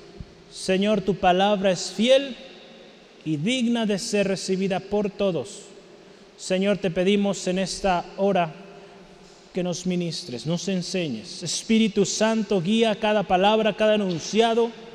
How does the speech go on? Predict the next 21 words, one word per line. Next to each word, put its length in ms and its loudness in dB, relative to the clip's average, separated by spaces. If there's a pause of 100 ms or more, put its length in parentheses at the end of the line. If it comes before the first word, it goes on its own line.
(380)
conforme 680 4
a 40 2
la 120 4
necesidad, 840 0 (560)
a 80 0
lo 180 2
que 140 2
hoy 200 4
tu 180 -2
pueblo 440 2
necesitamos. 960 -4 (800)
Espíritu 560 0
Santo, 480 0
toma 300 0
el 140 -2
control. 580 0 (880)
Atamos 680 2
todo 240 4
espíritu 640 2
que 120 0
quiera 600 2